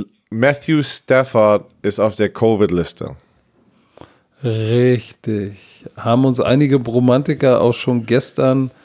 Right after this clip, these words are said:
Speaker 2: vorgestern, als wir auf, äh, in, bei Late Night Football live waren, haben das ganz viele in den Chat gepostet. Deshalb gehe ich natürlich auch mit den Wikingern. Die Bears.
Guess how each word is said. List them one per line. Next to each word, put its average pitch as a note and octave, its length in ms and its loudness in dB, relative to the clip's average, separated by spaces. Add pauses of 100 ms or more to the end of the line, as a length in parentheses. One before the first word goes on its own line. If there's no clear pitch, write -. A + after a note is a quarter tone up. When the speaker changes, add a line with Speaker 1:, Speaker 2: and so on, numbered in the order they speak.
(260)
Speaker 2:
vorgestern, C#3+ 680 0
als B2 320 0
wir A#2 360 2
auf, A2 320 -2
äh, G#2+ 220 -4 (260)
in, A2 540 -8 (640)
bei A2+ 120 0
Late C3+ 240 0
Night C3 140 0
Football B2 420 0
live B2 320 0
waren, B2 220 2
haben B2+ 160 0
das A#2 200 -2
ganz B2 220 -2
viele C3+ 400 -2 (460)
in F3+ 100 4
den F#3 140 4
Chat - 340 -2
gepostet. D#3 720 0
Deshalb C#3 580 2
gehe C3 300 -8
ich - 220 -10
natürlich B2+ 400 -2
auch B2 140 0
mit B2+ 200 -2
den A#2 280 -2
Wikingern. C#3 680 0 (800)
Die F3+ 120 4
Bears. E3 840 0